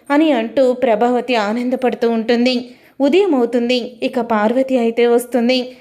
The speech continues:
ఉదయం పార్వతి రాగానే, "అప్పుడే ఆషాఢ మాసం కదా మీనా, మనం మన ఇంటికి వెళ్దాము" అని అంటూ ఉంటుంది.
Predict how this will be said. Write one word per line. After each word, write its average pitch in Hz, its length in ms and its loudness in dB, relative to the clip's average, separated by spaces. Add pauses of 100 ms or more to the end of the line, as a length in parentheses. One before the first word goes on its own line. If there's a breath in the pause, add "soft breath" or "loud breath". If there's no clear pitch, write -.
(240 loud breath)
ఉదయం 339 360 4 (180)
పార్వతి 262 460 2
రాగానే, 254 640 2 (960)
"అప్పుడే 269 400 2 (240)
ఆషాఢ 254 400 0
మాసం 254 400 2
కదా 240 200 0
మీనా, 226 320 0 (280)
మనం 247 220 2 (260)
మన 240 160 4
ఇంటికి 247 340 0
వెళ్దాము" 233 480 2 (400 loud breath)
అని 320 160 4 (100)
అంటూ 226 320 -2
ఉంటుంది. 247 440 0